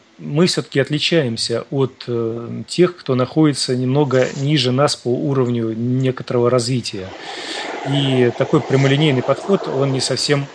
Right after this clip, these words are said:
верный, на мой взгляд. Так, ну что, следующий вопрос давай рассмотрим. Там у тебя звуки появились снова. Вопрос в эфире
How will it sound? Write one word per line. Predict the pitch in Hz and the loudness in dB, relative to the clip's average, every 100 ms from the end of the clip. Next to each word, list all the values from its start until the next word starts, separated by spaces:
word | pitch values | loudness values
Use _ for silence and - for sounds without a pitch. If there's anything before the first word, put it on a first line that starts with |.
| - - | -16 -4
верный, | 135 110 - | -4 -4 -12
на | - | -8
мой | 123 | -6
взгляд. | - - - - - - - - - - - - - - | -8 -14 -18 -16 -16 -18 -18 -18 -18 -18 -16 -16 -16 0
Так, | 139 - - | 0 0 -4
ну | 196 | -4
что, | - 185 127 117 - | 0 2 2 0 -4
следующий | - 170 143 - | -4 -4 -4 -4
вопрос | 135 139 135 123 | -2 -2 -6 -4
давай | 117 | -4
рассмотрим. | 127 - 180 - - - | -4 -4 -8 -8 -16 -8
Там | 123 127 | -8 -6
у | |
тебя | 135 | -4
звуки | 135 180 - 120 | -4 -4 -6 -12
появились | 113 - - | -14 -12 -12
снова. | 127 113 101 - - - - - - - - _ - _ | -12 -14 -18 -20 -20 -20 -20 -20 -20 -20 -20 _ -20 _
Вопрос | 127 123 160 165 | -4 0 2 2
в | 147 | -2
эфире | - 180 | -2 -6